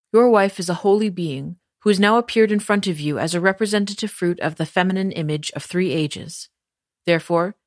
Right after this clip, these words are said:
you must be grateful to Heavenly Father. I call Mother Oma. I don't follow the Korean custom of using one of our children's names and call her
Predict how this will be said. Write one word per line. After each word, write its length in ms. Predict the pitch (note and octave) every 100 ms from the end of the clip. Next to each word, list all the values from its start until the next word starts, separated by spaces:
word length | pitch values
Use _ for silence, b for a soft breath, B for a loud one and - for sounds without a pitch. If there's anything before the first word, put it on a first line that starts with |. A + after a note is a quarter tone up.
| _ _
you 140 | G3
must 240 | G3+ A3+ -
be 80 | A#3
grateful 420 | G3+ F#3+ - D3+
to 100 | D#3+
Heavenly 380 | E3 E3 E3+ E3+
Father. 480 | D#3 C3+ - D#3+ - _ _ _ _ _ _
I 100 | G#3+
call 260 | - A#3 G#3+
Mother 280 | F3+ E3+
Oma. 440 | D#3+ F#3+ D#3 C3+ E3 _ _ _ _ _
I 80 | F3+
don't 200 | G3+ A#3+
follow 280 | - G#3 G3+
the 100 | F#3+
Korean 380 | - F#3+ G3 G#3
custom 420 | F3+ D#3 - E3
of 120 | D#3
using 280 | F3 F#3+ G3
one 160 | F3 F3+
of 100 | F3+
our 120 | F3
children's 500 | - G3 F#3 F#3 E3+
names 360 | D3+ C3+ D3
and 180 | - E3
call 280 | - F3 F3
her 260 | D3+ D3